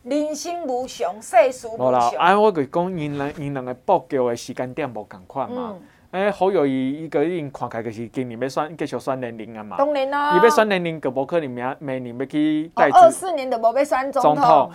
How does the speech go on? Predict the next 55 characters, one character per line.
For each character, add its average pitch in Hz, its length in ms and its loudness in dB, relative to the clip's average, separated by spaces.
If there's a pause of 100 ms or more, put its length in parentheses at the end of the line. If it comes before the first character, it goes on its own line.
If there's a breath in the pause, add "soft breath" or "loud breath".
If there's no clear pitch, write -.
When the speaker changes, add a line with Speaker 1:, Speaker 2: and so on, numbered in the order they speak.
(140 loud breath)
Speaker 1:
哦。 190 80 -10
Speaker 2:
所 226 120 6
以 226 80 8
一 214 40 -2
定 185 120 -4
要 156 160 6
布 165 320 2
局 135 140 2
是 123 140 -6
六 107 160 -4
年 110 280 -16
后 107 180 -2
嘛。 95 280 -8 (300)
Speaker 1:
哦。 240 440 0 (160)
Speaker 2:
啊， 185 140 -2
所 220 160 4
以 196 100 0
伊 175 40 -4
即 220 160 -6
马 208 120 0
做 151 220 0
的 127 60 4
代 123 120 0
志 120 160 -8
是 127 140 -8
咧 127 140 0
布 147 280 -6
局 127 220 -8
六 135 220 0
年 107 180 -12
后 120 240 2
啊。 98 100 -2
Speaker 1:
所 92 220 -2
以 403 60 0
阿 320 180 -2
周， 370 220 -6
你 381 80 -2
的 339 80 2
意 381 120 0
思 277 140 -4
讲， 349 200 2
两 269 160 -4
千 359 200 -4
二 262 140 -6
四 359 220 -8
当 339 240 2
后 214 280 -2
的 254 80 4
袂 220 160 -2
选 302 240 -2
总 339 180 -2
统？ 359 260 2 (120)
Speaker 2:
伊 151 160 -2
袂 147 220 6
啊。 113 280 4